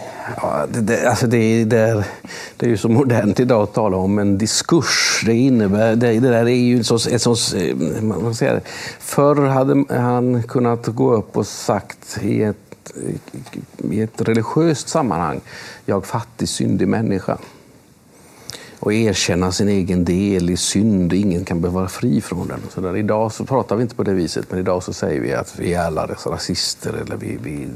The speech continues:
den strukturella rasismen påverkar oss alla, eller, eh,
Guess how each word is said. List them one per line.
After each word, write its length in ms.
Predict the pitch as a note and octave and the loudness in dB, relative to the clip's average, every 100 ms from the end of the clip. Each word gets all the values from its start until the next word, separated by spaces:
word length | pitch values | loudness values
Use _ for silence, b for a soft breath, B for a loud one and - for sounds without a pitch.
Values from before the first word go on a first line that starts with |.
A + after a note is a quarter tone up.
| - | -8
den 140 | F2+ | -10
strukturella 680 | - - - F#2 F#2+ F#2+ F2+ | -8 -8 -6 -2 0 2 0
rasismen 640 | F2 F2 - - - E2+ E2 | -2 -2 -4 -2 -2 -4 -2
påverkar 560 | F#2 F2 - - F2 | -2 -2 -2 -4 -6
oss 140 | G2 G2+ | -4 -2
alla, 480 | G2 - - - | -2 -4 -8 -8
eller, 300 | - - G#2+ - B B B B B B B | -12 -12 -12 -14 B B B B B B B
eh, 280 | - A2 | -4 -2